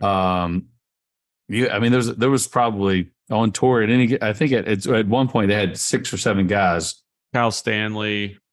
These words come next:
Speaker 1: Matt
Speaker 2: Kyle Stanley.
Speaker 1: Hendricks.
Speaker 2: Kyle Hendricks, or Matt Hendricks,
Speaker 1: Matt
Speaker 2: I'm sorry.
Speaker 1: Hendricks, yeah.
Speaker 2: Um, but yeah, you, they had a bunch of, bunch of guys playing at one point. But yeah, a lot of these guys in the Southeast, obviously, you know, they get to play a lot of golf, but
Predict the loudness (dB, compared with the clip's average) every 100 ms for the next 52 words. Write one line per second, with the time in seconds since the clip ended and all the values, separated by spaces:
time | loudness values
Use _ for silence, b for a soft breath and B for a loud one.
0 | _ _ 0 2 2 2 2 2 2 2
1 | -2 -6 -12 -16 -20 _ _ _ _ _
2 | _ _ _ 0 2 4 4 4 2 0
3 | -6 -12 _ _ _ _ _ -2 2 2
4 | 2 0 0 0 0 0 0 -2 -4 -12
5 | -20 -16 -16 _ _ _ -4 0 2 4
6 | 2 0 -4 _ _ _ _ _ _ _
7 | _ _ -4 0 2 2 2 0 2 2
8 | 2 0 0 -2 -4 -2 -2 -2 -2 -4
9 | -2 -2 -2 -2 -2 -2 -2 -4 -4 -6
10 | B B B B 0 2 2 4 4 2
11 | 2 2 0 0 -2 0 2 0 0 0
12 | 0 -4 -4 -2 -2 0 0 -2 -2 -4
13 | -4 -4 -6 -2 0 0 -2 0 -2 -2
14 | -4 -6